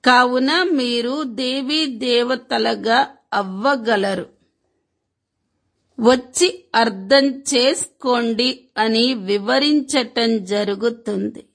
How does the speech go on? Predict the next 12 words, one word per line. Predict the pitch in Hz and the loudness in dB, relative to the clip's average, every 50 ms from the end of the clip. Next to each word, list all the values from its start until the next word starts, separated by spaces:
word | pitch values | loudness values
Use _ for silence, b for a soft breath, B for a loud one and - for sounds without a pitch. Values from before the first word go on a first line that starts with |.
| _ _ _ _ _ _ _ _ _ _ _ _ _ _ _ _ _ _ _ _ _ _ _ 247 | _ _ _ _ _ _ _ _ _ _ _ _ _ _ _ _ _ _ _ _ _ _ _ 0
అలా | 233 220 226 233 233 233 | 2 4 4 4 4 2
చెప్తే | 226 233 - - - 220 208 214 - _ _ _ - 247 269 294 320 | 0 -2 -8 -8 -6 -6 -6 -6 -10 _ _ _ -4 -2 0 0 0
"కాళీ | 302 - _ _ - 233 214 214 214 220 226 233 | -2 -4 _ _ 0 2 4 4 4 2 0 0
ఎక్కడుంది?" | 247 247 240 226 226 220 - - _ _ - 262 269 277 269 269 262 247 247 240 247 254 262 269 - - _ _ | 0 0 0 0 -2 -4 -6 -14 _ _ -2 0 2 4 4 4 2 2 0 -2 -4 -4 -6 -6 -8 -12 _ _
అని | 220 226 247 262 269 - - _ _ - | -4 -2 -2 -2 -2 -6 -12 _ _ -4
అంటారు. | 214 226 247 262 262 - - 302 302 302 285 247 208 208 - - _ _ _ _ _ _ _ _ _ _ _ _ _ _ _ _ _ _ _ _ _ _ _ _ _ _ _ _ _ _ _ _ _ _ _ 254 | -2 0 0 0 -2 -2 0 2 2 4 2 2 0 -4 -8 -14 _ _ _ _ _ _ _ _ _ _ _ _ _ _ _ _ _ _ _ _ _ _ _ _ _ _ _ _ _ _ _ _ _ _ _ 4
మీకు | 226 240 226 233 - - 277 330 381 | 4 4 4 0 -2 -2 0 0 2
సుఖశాంతుల | - - - - 285 254 262 - - 302 311 330 320 - - - 277 240 240 247 269 285 262 - - 294 269 262 262 262 | 0 0 -2 0 0 -2 -2 0 2 2 2 2 2 0 2 2 4 4 6 4 4 2 0 -2 -2 0 2 2 4 2
వారసత్వం | 254 208 208 214 208 214 214 240 269 285 - - - - - 247 233 240 - _ - 226 240 247 262 269 269 - - | 2 2 2 4 4 6 4 4 2 0 -2 -4 -4 -2 -2 -2 -2 -4 -8 _ -6 -4 -2 -2 -2 -4 -4 -4 -2
ఇవ్వటానికి | 226 214 202 208 214 240 294 311 311 - _ - 277 240 226 220 220 220 208 - _ - 226 220 214 202 202 - _ _ _ _ _ _ _ _ _ _ _ _ _ _ - | -2 -2 -2 -6 -2 2 2 2 2 -2 _ 2 4 4 4 4 2 0 -2 -4 _ -4 -2 0 0 -2 -4 -8 _ _ _ _ _ _ _ _ _ _ _ _ _ _ 0
నేను | 226 240 262 277 311 330 330 349 | 2 4 4 4 6 4 4 4
మిమ్మల్ని | 339 349 311 269 247 233 233 240 247 254 262 262 247 240 240 233 240 233 226 214 - | 4 4 2 2 2 0 0 -2 0 2 2 2 2 0 0 0 -2 -2 -4 -4 -8